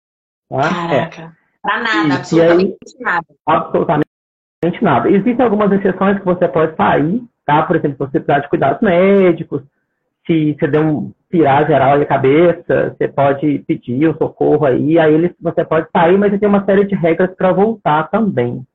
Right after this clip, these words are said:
Speaker 1: né? Então, a gente entrou dia dez à noite pro quarto e a gente só vai sair dia vinte e cinco, é, às doze horas, né? Porque a gente sai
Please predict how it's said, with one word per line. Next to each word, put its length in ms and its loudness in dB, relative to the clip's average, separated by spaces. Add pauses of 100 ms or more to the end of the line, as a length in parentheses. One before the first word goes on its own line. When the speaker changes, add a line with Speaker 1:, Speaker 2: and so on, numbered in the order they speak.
(320)
Speaker 1:
né? 420 -2 (800)
Então, 360 2
a 80 2
gente 180 0
entrou 260 2
dia 140 0 (260)
dez 320 0 (220)
à 120 0
noite 260 0
pro 100 -6
quarto 540 -2
e 80 2
a 40 0
gente 200 -4 (160)
só 100 -2
vai 240 0
sair 300 2
dia 240 0
vinte 200 -4
e 160 -8
cinco, 440 -4 (380)
é, 180 2
às 160 2
doze 280 2
horas, 380 0 (280)
né? 200 0
Porque 1200 2
a 120 0
gente 220 -6
sai 380 0